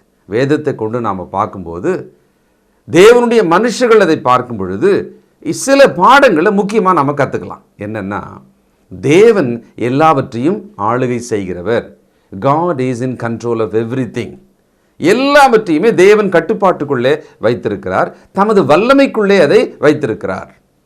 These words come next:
சரி, இன்னொரு விஷயம், மனுஷன் தேவனுடைய இயற்கையினுடைய அந்த பிரின்சிபல், ஒழுங்கு இருக்கு இல்லைங்களா,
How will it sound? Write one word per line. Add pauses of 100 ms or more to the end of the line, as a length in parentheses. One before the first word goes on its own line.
(140)
சரி, (220)
இன்னொரு
விஷயம், (460)
மனுஷன் (240)
தேவனுடைய
இயற்கையினுடைய
அந்த
பிரின்சிபல்,
ஒழுங்கு
இருக்கு
இல்லைங்களா,